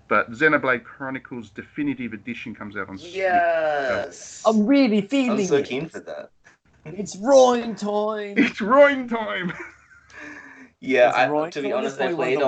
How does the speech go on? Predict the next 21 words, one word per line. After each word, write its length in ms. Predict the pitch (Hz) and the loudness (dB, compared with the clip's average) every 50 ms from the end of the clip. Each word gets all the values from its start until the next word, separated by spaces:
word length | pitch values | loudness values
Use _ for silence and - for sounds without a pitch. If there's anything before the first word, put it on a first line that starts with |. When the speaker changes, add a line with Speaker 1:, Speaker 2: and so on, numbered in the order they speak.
| 123 117 | 0 0
Speaker 3:
of 0 | |
Speaker 2:
played, 120 | 110 107 107 | -2 -6 -8
Speaker 3:
the 60 | 104 | -8
Speaker 2:
um, 120 | 101 95 - | -12 -12 -16
Speaker 3:
worst. 160 | - 78 - | -18 -12 -8
Speaker 2:
Xenoblade 480 | 104 104 107 104 - 104 101 98 95 92 | -6 -4 -4 -4 -6 -6 -6 -6 -8 -10
two 360 | - - 98 95 92 92 92 92 | -16 -12 -10 -10 -8 -10 -10 -10
with 200 | 92 92 - - | -10 -12 -10 -10
the 140 | - 98 87 | -10 -10 -10
voices 520 | 82 82 85 87 90 92 92 - 95 92 80 | -10 -10 -6 -6 -4 -6 -6 -8 -12 -10 -6
off, 420 | - - 62 73 - - - - | -2 -2 -2 -2 -2 -6 -20 -20
so 140 | - - 95 | -16 -8 -4
that's 160 | 92 - - | -4 -4 -4
probably 300 | - - 113 117 123 131 | -4 -6 -6 -2 -2 -2
the 140 | 127 123 - | 0 0 -2
only 260 | - 101 101 95 92 | -2 -2 -4 -4 -6
reason 280 | 90 90 92 90 95 92 | -6 -6 -6 -6 -4 -6
I 60 | 90 | -6
could 140 | - 90 - | -6 -8 -10
stand 320 | - - 73 73 82 82 | -6 -4 -4 -4 -4 -6
it. 140 | 71 - - | -8 -10 -10